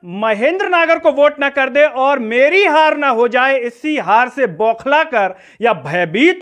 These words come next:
होकर डॉक्टर महेश शर्मा ने इस तरह का बयान मंच से दिया। बसपा के जो प्रत्याशी हैं राजेंद्र सोलंकी,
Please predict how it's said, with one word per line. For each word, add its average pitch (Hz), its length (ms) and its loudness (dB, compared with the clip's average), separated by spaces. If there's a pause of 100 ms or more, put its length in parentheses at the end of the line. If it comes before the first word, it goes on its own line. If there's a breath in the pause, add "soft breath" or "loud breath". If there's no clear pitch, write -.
होकर 214 500 0 (360 soft breath)
डॉक्टर 277 580 0
महेश 269 460 -2
शर्मा 262 340 -2
ने 262 140 0
इस 254 180 -6
तरह 233 200 -2
का 240 180 -2
बयान 214 560 0
मंच 233 420 -4
से 269 300 -2
दिया। 196 640 -2 (320 soft breath)
बसपा 247 420 0
के 339 160 0
जो 320 120 0
प्रत्याशी 277 600 -4
हैं 302 100 0
राजेंद्र 254 540 0
सोलंकी, 226 760 -4